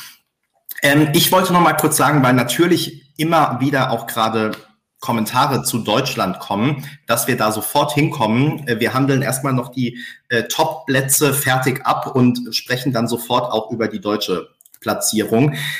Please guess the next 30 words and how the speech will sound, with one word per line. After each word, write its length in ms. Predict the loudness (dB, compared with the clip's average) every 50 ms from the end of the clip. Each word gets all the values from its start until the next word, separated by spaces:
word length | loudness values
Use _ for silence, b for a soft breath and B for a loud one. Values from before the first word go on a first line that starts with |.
| B B B B
Ähm, 460 | 0 4 4 6 6 4 4 0 -2
vielleicht 480 | 0 2 2 4 4 2 2 0 -2 -4
abschließend 800 | -2 0 0 0 0 0 -2 -2 0 0 0 0 -2 -4 -4 -2
zu 320 | -2 0 2 2 2 2 2
Italien 640 | -2 -4 -2 0 0 2 2 2 2 2 0 0 0
und, 380 | 0 2 2 2 2 0 -2 -2
ähm, 480 | 0 0 2 0 0 -2 -4 -8 -10 -8
vielleicht 400 | -6 -4 -2 -2 -2 -2 -4 -6
auch 140 | -8 -6
eine 380 | -4 -4 -2 -2 -4 -4 -4 -4
exklusive 680 | -4 -2 -4 -6 -4 -4 -4 -2 -2 -2 -2 -2 -2 -4
Frage 560 | -4 -6 -2 0 2 2 4 4 2 2 2
an 180 | 2 0 2
Berenike. 920 | 2 0 0 2 2 2 2 2 0 2 2 2 2 2 2 0 -2 -2 -4
Äh, 60 | -6
die 140 | -6 -4 -2
anderen 260 | 0 2 2 2 0
dürfen 240 | 0 -2 -4 -6 -8
natürlich 340 | -8 -8 -6 -6 -8 -6 -4
auch 200 | -6 -6 -4 -2
gern, 180 | -2 -2 0 0
wenn 100 | 0 0
sie 100 | 0 -2
eine 100 | -2 -2
Idee 260 | -4 -2 -2 -2 -2
da-, 320 | -2 -4 -4 -4 -6 -4 -2
dazu 360 | -2 -2 0 -2 -4 -2 0
haben, 260 | 2 2 2 2 2
vor 180 | 2 2 2 4
allem, 300 | 4 6 6 4 2